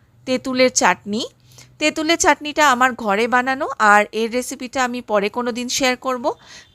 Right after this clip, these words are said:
যদি আপনাদের মনে হয় তাহলে আমাকে কমেন্ট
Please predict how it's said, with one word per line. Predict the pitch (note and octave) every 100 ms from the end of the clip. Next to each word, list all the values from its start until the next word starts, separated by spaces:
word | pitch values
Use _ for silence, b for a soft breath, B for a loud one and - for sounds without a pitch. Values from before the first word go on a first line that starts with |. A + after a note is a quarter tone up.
| B3+
যদি | C#4+ D4+ D4+
আপনাদের | - C#4+ D4 C#4+ A#3+
মনে | A#3 C4+
হয় | A#3+ B3 -
তাহলে | C#4 A#3+
আমাকে | A#3+ A#3+ D4+ C#5 b b b b -
কমেন্ট | B3 A#3+